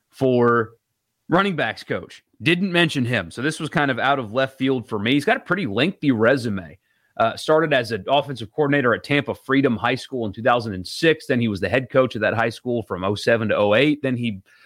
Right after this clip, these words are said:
went to South Florida, his alma mater, to be a quality control guy. That was until twenty eleven. And then he was the running backs coach at Western Kentucky. Then he went back to high school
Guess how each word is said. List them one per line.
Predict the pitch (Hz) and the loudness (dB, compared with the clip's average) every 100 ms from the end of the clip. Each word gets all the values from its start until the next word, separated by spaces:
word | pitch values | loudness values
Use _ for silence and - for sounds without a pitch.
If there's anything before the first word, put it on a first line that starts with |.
| - - | -8 0
went | 143 | 0
to | 104 | 0
South | - 123 120 - | 0 0 0 -6
Florida, | 123 156 156 | 0 2 2
his | 123 104 | 2 0
alma | 107 98 | 0 0
mater, | 95 135 151 135 | 2 2 2 -2
to | 95 | -6
be | 98 | -8
a | |
quality | - 107 107 101 _ _ | -2 2 2 0 _ _
control | - 92 151 156 | -10 -4 2 2
guy. | 139 143 | 4 2
That | 131 123 | 2 -2
was | 107 | -6
until | 110 98 90 | -10 -10 -12
twenty | - 92 | -10 -8
eleven. | 85 101 151 170 170 156 _ _ _ - | -2 2 2 2 -2 -6 _ _ _ -6
And | 120 | 0
then | 113 | 0
he | 107 | 0
was | 101 95 | -2 -2
the | 104 | 0
running | 117 165 151 | 2 2 2
backs | 147 131 | 0 0
coach | - 127 113 | -4 -6 -4
at | |
Western | 98 101 - - | -4 -4 -6 -14
Kentucky. | 110 151 151 143 | -4 0 0 0
Then | 117 113 | 0 0
he | 104 | 0
went | 101 - | -2 -4
back | 147 139 - | -4 -4 -4
to | - | -8
high | 127 143 | -4 -4
school | 143 - 131 135 | -4 -8 -6 -6